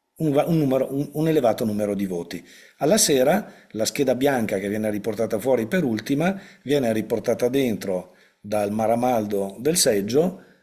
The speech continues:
così che al conteggio delle schede tutti qua, i conti tornano. Questa frode si chiama la frode della scheda ballerina. Il tagliando antifrode serve ad evitare che questo sia possibile. Le elezioni politiche, per chi le ha fatte, comunque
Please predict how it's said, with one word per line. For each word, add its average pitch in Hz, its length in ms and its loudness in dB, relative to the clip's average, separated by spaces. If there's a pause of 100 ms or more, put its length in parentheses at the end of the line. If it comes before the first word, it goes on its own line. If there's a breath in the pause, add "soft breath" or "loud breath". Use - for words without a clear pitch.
(220 loud breath)
così 170 240 0
che 127 360 0
al 123 180 -2
conteggio 127 460 0
delle 123 280 0
schede - 800 -2
tutti 131 280 -2
qua, 113 280 0
i 110 100 -6
conti 107 400 -4
tornano. 87 440 -6
Questa 160 260 -4
frode 143 220 0
si 131 40 -6
chiama 117 240 -2
la 117 80 0
frode 117 200 0
della 113 100 4
scheda 110 260 -2
ballerina. 101 560 -4 (280 loud breath)
Il - 100 -8
tagliando 180 360 2
antifrode 120 720 2 (540 soft breath)
serve 143 320 2
ad 147 80 2
evitare 120 420 2
che 120 100 -4
questo 107 300 -2
sia 107 200 -2
possibile. 98 600 -2
Le 95 120 -6
elezioni 101 340 -4
politiche, 101 520 -4
per 90 140 -8
chi - 140 -10
le 123 80 2
ha 117 40 4
fatte, 92 320 -6
comunque 92 360 -12